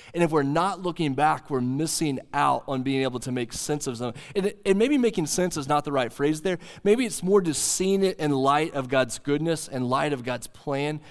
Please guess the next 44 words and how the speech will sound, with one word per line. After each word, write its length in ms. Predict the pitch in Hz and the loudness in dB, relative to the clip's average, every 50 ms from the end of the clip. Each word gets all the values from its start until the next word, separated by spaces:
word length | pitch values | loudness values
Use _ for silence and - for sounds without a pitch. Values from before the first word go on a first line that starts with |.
| - - _ _ | -20 -20 _ _
how 300 | - - 170 165 165 170 | -8 -2 0 2 2 4
he's 200 | 160 160 156 135 | 4 4 2 2
at 120 | 127 113 92 | 0 -4 -4
work, 340 | 117 123 131 143 151 - - | -2 0 0 0 0 0 -2
but 80 | 143 | -2
we're 140 | 147 135 135 | -2 0 -2
looking 360 | 139 151 202 202 - 180 147 | 0 0 -2 0 0 -2 -2
back 300 | 135 143 143 147 143 - | 0 0 0 0 -2 -4
in 100 | 143 131 | -4 -4
order 220 | 131 131 127 120 113 | -2 -4 -4 -6 -8
to 100 | - 127 | -8 -2
be 120 | 131 131 | 0 0
able 180 | 127 120 123 120 | 0 0 -4 -6
to 220 | - 120 113 107 | -4 -6 -6 -6
filter 500 | - - - - 165 165 165 - 139 123 | -8 -10 -6 -4 -4 -2 -2 -2 -4 -2
those 180 | 123 120 117 - | -2 -4 -4 -4
things 240 | 135 120 120 117 | -4 -4 -4 -4
and 80 | 113 117 | -4 -6
make 160 | 120 117 - | -6 -6 -6
sense 300 | - - 135 131 127 - | -4 -4 -4 -4 -4 -6
of 80 | 123 104 | -6 -6
them. 160 | 95 92 - - - - - - - - _ _ _ | -6 -8 -10 -16 -20 -20 -20 -20 -20 -20 _ _ _
And 200 | - 175 185 208 | 2 4 6 6
then 120 | 262 311 302 | 6 4 4
what 120 | 285 262 | 4 2
I 100 | 220 165 | 2 2
think 220 | - - 202 170 156 | 2 2 2 2 2
is 160 | 147 120 120 | 0 0 0
really 300 | 131 156 185 185 190 180 | 0 4 6 6 6 6
the 100 | 151 147 | 4 4
most 260 | 139 143 139 139 - | 2 2 0 0 -2
important 400 | 127 117 - - 147 139 127 120 | -6 -6 -2 0 -2 0 0 -2
one 140 | 120 117 113 | -4 -4 -4
is 120 | 110 113 | -6 -4
number 220 | 123 120 113 113 107 | -6 -4 -4 -4 -8
two. 320 | - - 120 110 110 104 - - - - _ _ _ _ _ _ _ _ | -6 -6 -4 -4 -4 -6 -10 -16 -20 -20 _ _ _ _ _ _ _ _
You 140 | 156 170 185 | -2 -2 0
look 380 | 180 165 185 233 254 254 - 165 | 0 2 2 2 2 0 0 0
back 440 | 165 165 160 156 151 139 - - - | 0 2 4 2 0 0 -4 -4 -2
in 140 | 156 151 | 0 0
order 320 | 151 131 160 180 175 175 170 | 0 2 2 2 2 2 -2
to 180 | 170 - 165 | 0 -2 -4
develop 640 | 143 131 135 123 123 123 135 139 147 147 143 143 - | 0 0 -2 -2 0 -2 0 2 2 2 0 -2 -6
perspective 840 | - 135 120 - - - - 135 131 127 - - 135 123 - - | -12 -10 -8 -8 -8 -4 -2 -2 -2 -2 -2 -4 -4 -4 -4 -6